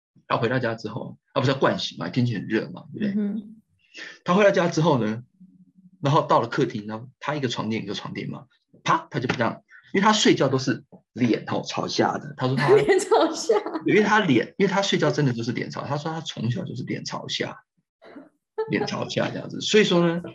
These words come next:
Speaker 1: 他脸真的就朝下的。然后呢，呃，然后四-，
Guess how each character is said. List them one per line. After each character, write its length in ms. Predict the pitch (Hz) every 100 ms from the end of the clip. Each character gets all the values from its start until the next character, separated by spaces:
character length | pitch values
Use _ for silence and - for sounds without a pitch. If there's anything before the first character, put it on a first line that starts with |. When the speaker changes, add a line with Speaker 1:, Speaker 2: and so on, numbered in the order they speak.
| -
Speaker 1:
他 80 | 196
脸 200 | 170 113
真 120 | 156
的 60 | 147
就 100 | 131
朝 220 | - -
下 260 | - 110 -
的。 200 | 123 - _ - - - 381
然 140 | 143
后 120 | 185 143
呢， 140 | 117 -
呃， 100 | 120
然 140 | 113 127
后 160 | 135
四-， 240 | 135 -